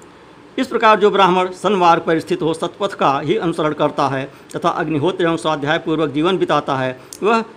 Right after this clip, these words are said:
ब्रह्म भाव को प्राप्त होता है। क्रमशः सभी वर्णों का संक्षेप में यहाँ पे कर्मों का निर्धारण किए,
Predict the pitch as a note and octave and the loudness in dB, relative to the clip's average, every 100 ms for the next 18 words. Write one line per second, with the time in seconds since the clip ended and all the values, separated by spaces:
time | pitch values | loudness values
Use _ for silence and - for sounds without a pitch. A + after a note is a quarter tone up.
0 | - F#3+ F#3 C#3+ B2+ C#3 D3 A3+ C3+ A2+ | -4 0 2 2 2 0 2 0 0 -4
1 | - A2 A#2 A#2 A2+ A2+ C3+ - - - | -4 -10 -10 -8 -10 -10 -16 -20 -20 -20
2 | - - - - - - F#3+ F#3+ A3 G3+ | -20 -20 -20 -20 -20 -4 0 2 0 2
3 | F3+ F#3+ F#3+ G#3 G#3 F3+ F#3 D#3+ G#3 F3+ | 2 4 2 2 2 0 -2 0 0 2
4 | E3+ D#3+ D#3 D#3 C3+ - - D#3 D#3 D#3+ | 0 2 2 0 -4 -6 -6 -4 -2 0
5 | D#3+ D3 C3+ - D#3 D3 C3 D3 E3+ G3 | 2 2 0 -6 -6 -4 0 0 -2 -2
6 | E3+ A#2 | -2 -2